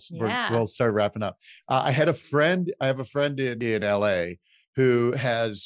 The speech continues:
Speaker 1: he's an entrepreneur, uh, but has been actually traditionally very conservative with his debt. And recently, he told me, uh, in the last year, he bought a multi-million dollar home,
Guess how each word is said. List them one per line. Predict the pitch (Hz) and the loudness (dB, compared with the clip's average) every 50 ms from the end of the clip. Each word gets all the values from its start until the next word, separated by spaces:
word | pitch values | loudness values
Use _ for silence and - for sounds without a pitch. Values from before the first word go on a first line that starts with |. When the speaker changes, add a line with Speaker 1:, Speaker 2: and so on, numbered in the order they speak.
| - | -8
Speaker 1:
he's | 120 117 - | -10 -10 -8
an | 95 87 | -10 -12
entrepreneur, | 82 - - - 139 180 190 180 175 170 165 160 160 - | -14 -14 -8 -4 0 2 4 4 6 6 6 4 4 2
uh, | - 101 | -2 -6
but | 92 117 117 - | -6 -6 -6 -6
has | 143 127 110 | -8 -10 -4
been | - 151 139 143 | -4 -4 -4 -2
actually | 165 160 - - 139 131 | -4 -6 -4 -4 -4 -4
traditionally | - - 127 120 127 127 - - 123 117 110 107 107 | -4 -4 -4 -2 -2 -4 -4 -6 -6 -6 -4 -4 -4
very | 104 92 107 101 98 98 95 92 | -2 -2 -2 -2 -2 -2 -4 -6
conservative | - - - - 165 156 123 110 101 95 | -8 -14 -6 -2 0 0 2 0 -2 -2
with | 87 101 98 | -2 -4 -6
his | 107 92 85 | -6 -8 -6
debt. | - - 101 90 - - - - | -2 -2 -2 -2 -2 -6 -6 -4
And | 127 131 | -2 2
recently, | 147 170 175 - - 151 135 135 131 123 117 113 113 117 _ _ _ _ _ - | 2 2 2 2 0 -4 -2 -2 -2 0 0 -2 -4 -4 _ _ _ _ _ -6
he | 135 131 | -6 -4
told | - 147 131 127 117 113 | 0 0 0 2 2 0
me, | 117 117 | 0 0
uh, | 117 113 117 - - | 0 0 -2 -4 -4
in | 117 120 | -6 -4
the | 120 117 | -2 0
last | 117 117 110 110 - - | 2 2 2 0 -2 -6
year, | 120 120 147 147 127 107 104 104 98 - _ - - - _ _ | -4 -2 0 2 2 2 2 0 -4 -8 _ -20 -20 -20 _ _
he | - - 156 | -4 -4 -4
bought | 160 131 147 135 131 123 | 0 2 0 2 2 0
a | 113 | -2
multi-million | 101 95 92 107 123 - 147 143 135 135 139 143 151 | -2 -4 -6 -8 -8 -6 -4 -2 0 0 0 0 0
dollar | 143 147 143 151 160 165 | 0 0 0 0 0 0
home, | 147 117 92 85 85 98 127 | -2 -2 -4 -4 -6 -10 -14